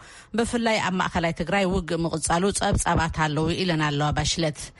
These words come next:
ንሰን ብምውሳኽ ኣብ ዝሓለፈ ሕዳር ኣብ ግጭት ትግራይ ዝሳተፉ ዘለዉ ኩሎም ወገናት ዓለም ለኸ ሕጊ ሰብኣዊ መሰላትን ሕጊ ሰብኣውነትን ብኸቢድ ምጥሓሶም ዝሕብሩ እሙናት ሓበሬታታት ምውፅኦም ቀጺሎም ኣለዉ ኢለን ኣለዋ።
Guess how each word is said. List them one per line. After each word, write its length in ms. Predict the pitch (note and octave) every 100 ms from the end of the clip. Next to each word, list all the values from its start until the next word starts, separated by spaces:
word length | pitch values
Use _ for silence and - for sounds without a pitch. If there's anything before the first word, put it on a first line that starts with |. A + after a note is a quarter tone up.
| - -
ንሰን 340 | - F3 A3 G#3
ብምውሳኽ 500 | G3+ G#3+ G#3 B3 A#3
ኣብ 160 | F3+
ዝሓለፈ 380 | F#3+ G#3+ A3+ G3+ F3+
ሕዳር 320 | F3 F#3 A3+ -
ኣብ 220 | E3 D#3 D#3+ D#3
ግጭት 360 | F3 - -
ትግራይ 360 | - G3 F3+ G3+ B3 - - -
ዝሳተፉ 440 | F3+ A#3+ A#3+ A#3+ A3
ዘለዉ 360 | F#3 F3+ F3 F#3
ኩሎም 340 | - B3+ A3
ወገናት 340 | F#3+ E3+ G3+ A3
ዓለም 260 | - F#3+ G3+
ለኸ 160 | F#3+ G#3
ሕጊ 260 | D#3 F3 D#3
ሰብኣዊ 360 | - E3+ - F3
መሰላትን 540 | E3+ - D#3 E3 G3+ F#3
ሕጊ 200 | F3 D#3
ሰብኣውነትን 720 | F3 E3 E3 E3 E3+ F3 B3 A#3+ - -
ብኸቢድ 460 | - G#3 B3 G#3+ A3
ምጥሓሶም 540 | A3+ - G3 G#3 C4 C4 -
ዝሕብሩ 500 | F#3 G#3 A#3 F#3 G3 A#3
እሙናት 380 | - A3+ G3+ G#3
ሓበሬታታት 800 | - G3 F#3 E3+ E3 D3+ F#3+ G#3+ A3+ A3
ምውፅኦም 560 | F3+ G3+ G3 - F#3 G#3
ቀጺሎም 540 | - G3+ - F3+ E3+ D#3+
ኣለዉ 240 | D3 C#3+
ኢለን 220 | D#3 D#3+
ኣለዋ። 240 | D#3+ D#3+